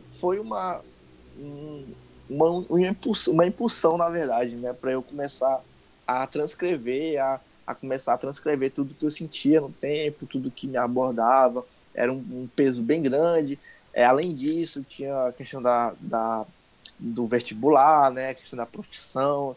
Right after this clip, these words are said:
toda essa pressão que eu tinha sobre mim, eu tinha que explanar de alguma forma, e, e foi dessa forma. E quando a gente fala de tristeza, querendo ou não, uma hora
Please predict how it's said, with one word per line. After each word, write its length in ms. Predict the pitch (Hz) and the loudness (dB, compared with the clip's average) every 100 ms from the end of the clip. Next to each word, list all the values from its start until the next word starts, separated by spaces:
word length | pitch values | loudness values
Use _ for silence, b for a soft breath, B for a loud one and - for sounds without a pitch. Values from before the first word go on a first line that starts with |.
| - | -4
toda 200 | 139 156 | 2 2
essa 180 | - 151 | 2 0
pressão 720 | - 151 147 - 123 139 151 B B B - | 2 0 0 -4 -4 -4 -6 B B B -2
que 100 | 143 | 0
eu 100 | 135 | 0
tinha 280 | - 143 135 | -4 -8 -6
sobre 380 | - 135 135 135 | -4 -2 -2 -6
mim, 260 | 127 135 - B - | -8 -10 -12 B 2
eu 140 | 139 | 2
tinha 260 | - 165 170 | 4 2 4
que 140 | 175 | 0
explanar 480 | 160 - 151 135 139 | 0 4 6 6 4
de 60 | |
alguma 280 | 147 165 185 | 2 0 -6
forma, 480 | - 139 139 160 170 B B B _ - | -2 2 2 2 -4 B B B _ 4
e, 640 | 151 165 180 196 - 170 | 4 4 2 -4 -6 -6
e 60 | 175 | -2
foi 180 | - 370 | 2 4
dessa 240 | - - | 4 2
forma. 440 | - - 196 147 | 4 4 4 2
E 200 | 147 147 143 | -8 -10 -8
quando 180 | 165 160 | -6 -6
a 60 | |
gente 280 | 165 156 165 | -8 -8 -8
fala 280 | - 160 147 | -2 -2 -2
de 100 | 143 | -8
tristeza, 580 | 160 156 - 156 170 185 b b - | -10 -8 -4 -4 -4 -8 b b 0
querendo 340 | 165 160 170 | 2 2 -2
ou 60 | 190 | -2
não, 200 | 160 156 | -2 -4
uma 180 | 175 165 | 0 4
hora 320 | 135 143 | 4 2